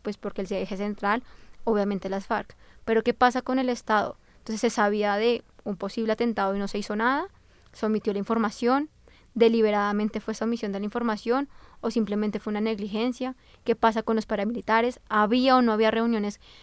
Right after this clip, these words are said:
entre el gobierno y paramilitares en ese lugar? Entonces, falta información.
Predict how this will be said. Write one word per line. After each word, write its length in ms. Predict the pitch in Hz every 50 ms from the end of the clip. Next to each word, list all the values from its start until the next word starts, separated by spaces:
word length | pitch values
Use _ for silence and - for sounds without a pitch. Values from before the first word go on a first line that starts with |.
| - -
entre 260 | - 233 220 226 226
el 60 | 226
gobierno 380 | 214 208 190 196 208 208 214 226
y 40 | 214
paramilitares 840 | - 233 233 233 233 220 - - 196 190 202 - - 160 147 - - -
en 180 | - 214 220 220
ese 200 | 208 202 - 226
lugar? 340 | 240 233 240 277 330 - - - - - - - - - - - - -
Entonces, 300 | - - 214 214 208 -
falta 260 | - 233 226 233 269
información. 600 | 311 277 311 302 285 269 269 - 202 156 151 151